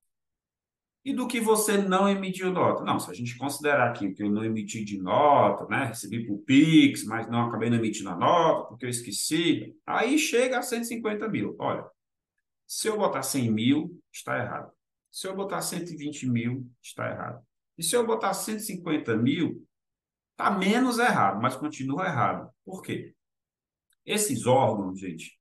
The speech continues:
entre Receita Federal, Secretaria das Fazendas nos estados e Secretaria de Finanças dos municípios, eles compartilham essas informações de faturamento e arrecadação, de recebimento de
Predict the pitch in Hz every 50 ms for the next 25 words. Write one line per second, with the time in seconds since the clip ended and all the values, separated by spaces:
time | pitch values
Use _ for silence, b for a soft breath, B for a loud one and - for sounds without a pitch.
0 | _ - - 107 110 - - 127 - - 95 - 170 170 170 - - 156 127 117
1 | 98 90 90 95 - - - _ _ _ _ _ _ _ _ _ - - 113 113
2 | 123 110 - 120 123 143 156 139 117 113 - - - 117 110 107 117 117 107 104
3 | 104 101 104 104 104 104 113 - - - 80 - - - - - 117 - - 120
4 | - - - 113 120 135 135 135 - 131 110 107 101 - 107 101 98 104 101 95
5 | 85 80 80 - - - 139 135 - - - 92 110 113 117 117 - - 190 208
6 | - - - - - - - - - - 175 185 196 180 170 147 139 127 120 120
7 | 123 113 113 110 107 101 101 95 92 87 - - - - 123 123 - - - _
8 | _ _ _ _ _ _ - 98 92 - - 151 160 - 170 151 127 104 98 92
9 | 95 120 120 - - _ _ _ _ - 113 113 117 123 120 - 131 127 127 135
10 | 135 - - - 113 101 104 117 120 120 - _ _ _ - 117 113 127 120 143
11 | 160 160 - - 180 175 165 160 160 135 120 117 117 117 117 113 107 104 101 98
12 | 101